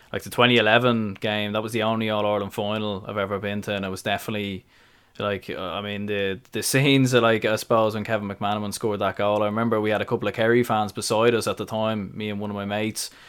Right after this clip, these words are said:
and, um, they went missing for the final ten minutes. I think after that Kevin McManaman goal went in, I think they just, I think they just left because,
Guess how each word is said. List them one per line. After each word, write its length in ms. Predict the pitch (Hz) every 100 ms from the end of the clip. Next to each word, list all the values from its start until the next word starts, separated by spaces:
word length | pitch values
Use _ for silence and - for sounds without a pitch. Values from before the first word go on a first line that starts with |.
| - - - -
and, 420 | - 98 98 95
um, 360 | 98 98 98 95
they 100 | 101
went 180 | 113 107
missing 320 | 120 131 123
for 80 | 104
the 80 |
final 340 | 101 117 110 98
ten 220 | 113 101
minutes. 280 | 104 107 -
I 40 |
think 160 | 107 101
after 280 | 110 127 127
that 120 | 107
Kevin 260 | 131 110
McManaman 520 | 107 101 107 113 113 107
goal 240 | 104 101
went 180 | 101 98
in, 180 | 107 104
I 80 |
think 240 | 101 135 139
they 140 | 127
just, 300 | 120 113 -
I 100 | 104
think 160 | 147 160
they 100 | 147
just 140 | 113
left 320 | 104 131 -
because, 380 | 147 131 120 113